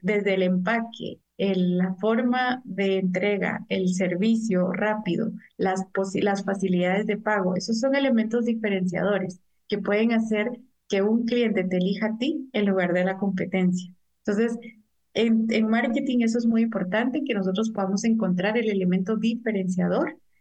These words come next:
y que eso sea esa guinda del pastel que haga que el cliente te elija a ti. Y cuidar muchísimo en redes sociales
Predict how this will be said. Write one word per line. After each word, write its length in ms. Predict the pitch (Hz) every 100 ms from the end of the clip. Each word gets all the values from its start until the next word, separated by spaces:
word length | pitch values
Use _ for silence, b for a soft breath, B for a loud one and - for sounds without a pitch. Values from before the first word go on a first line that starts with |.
| _ -
y 160 | 226
que 640 | 220 202 190 185 180 180 -
eso 460 | - 277 311 - 294
sea 440 | - 220 214 240 -
esa 260 | 214 226 226
guinda 380 | 220 233 240
del 160 | 226 202
pastel 460 | 170 - 226 247 -
que 140 | 190
haga 320 | 185 196 233 240
que 100 | 190
el 120 | 180
cliente 420 | 180 202 220 226 233
te 140 | 202
elija 340 | 180 180 180
a 100 | 180
ti. 240 | 180 156 156 _ _ _ -
Y 380 | 262 302 294 - -
cuidar 380 | - 220 190 208
muchísimo 680 | 233 240 - 247 214 180 180
en 160 | - 190
redes 260 | 190 208 220
sociales 580 | - - 214 262 330